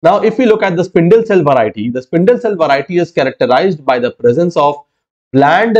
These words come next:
spindle cells with faintly eosinophilic cytoplasm in a syncytial pattern, elongated nuclei with inconspicuous nuclei. Artifactual paranuclear vacuoles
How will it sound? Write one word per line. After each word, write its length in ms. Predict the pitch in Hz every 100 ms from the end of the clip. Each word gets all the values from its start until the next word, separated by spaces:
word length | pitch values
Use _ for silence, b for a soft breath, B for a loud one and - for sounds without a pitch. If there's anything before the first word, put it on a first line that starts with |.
| -
spindle 420 | - 160 156 156
cells 420 | - 101 131 _ -
with 180 | 131
faintly 520 | _ - 196 175 220 226
eosinophilic 840 | 160 156 156 139 135 156 202 -
cytoplasm 640 | 113 117 120 123 123 117
in 120 | 151 135
a 60 |
syncytial 720 | 135 127 123 - 180 208 190
pattern, 300 | - 104 101 - _ _ _ _
elongated 560 | 147 170 233 226 220 214
nuclei 460 | 170 160 175 190 190
with 200 | 160 -
inconspicuous 720 | 180 180 139 135 151 156 156
nuclei. 520 | 127 113 127 131 156 - _ _ _ 143
Artifactual 760 | 165 185 247 233 233 226 226 226
paranuclear 760 | - 147 185 202 190 190 196 165
vacuoles 680 | 123 123 - 170 170 165